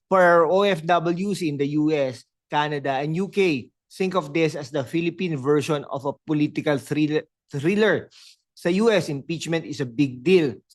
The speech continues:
Think Trump or Clinton. Pero dito, is, it's rarer than a traffic-free edsa. The stakes are high. If Sara gets convicted, she's barred from public office, including a twenty twenty-eight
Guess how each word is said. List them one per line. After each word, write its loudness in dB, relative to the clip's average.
Think -4
Trump 0
or -6
Clinton. -4
Pero 0
dito, 0
is, -12
it's -2
rarer 0
than -2
a -10
traffic-free -2
edsa. -8
The 0
stakes 0
are -2
high. 2
If -8
Sara 4
gets 0
convicted, -2
she's -14
barred 0
from -6
public -2
office, -2
including -2
a -4
twenty -4
twenty-eight -4